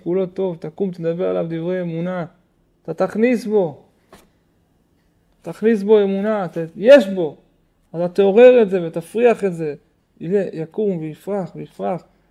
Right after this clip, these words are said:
תבשר לו את הבשורה הטובה שהשם רוצה להחיות אותו, הוא יאמין, אז הוא יקום, הוא יאמין,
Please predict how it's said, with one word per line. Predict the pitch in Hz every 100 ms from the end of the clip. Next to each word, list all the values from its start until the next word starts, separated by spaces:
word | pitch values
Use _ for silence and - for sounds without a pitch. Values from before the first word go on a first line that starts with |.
| _
תבשר | 151 156 180
לו | 233
את | 220
הבשורה | 208 175 185 208
הטובה | 196 202 202
שהשם | 180 208
רוצה | 202 180 202
להחיות | 196 190 208 202
אותו, | 185 160 135 _
הוא | 151
יאמין, | 165 165 208 254 247 185
אז |
הוא | 185
יקום, | 202 196 262 233 165 _ _ -
הוא | 165 180
יאמין, | 185 190 240 214